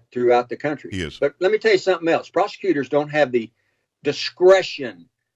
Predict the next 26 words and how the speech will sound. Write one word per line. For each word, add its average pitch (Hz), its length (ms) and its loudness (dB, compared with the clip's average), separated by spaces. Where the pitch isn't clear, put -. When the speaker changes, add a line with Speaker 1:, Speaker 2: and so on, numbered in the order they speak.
Speaker 1:
to 139 80 -14
prosecute 165 680 -8
some 208 300 -6
people 123 560 -2
and 147 160 0
not 151 220 0
other 190 280 2
people 123 480 -10
if 165 180 -4
the 165 100 0
people, 185 520 -4
people 185 280 0
must 160 240 -2
be 156 100 -2
treated 151 440 0
equally 127 540 -8
Speaker 2:
Yes. 98 280 -8
Speaker 1:
across 156 420 4
the 135 100 0
board, 131 380 4
no 123 80 -6
matter 147 240 0
who 180 260 2
they 165 180 2
are. 123 380 -8
And 131 280 -8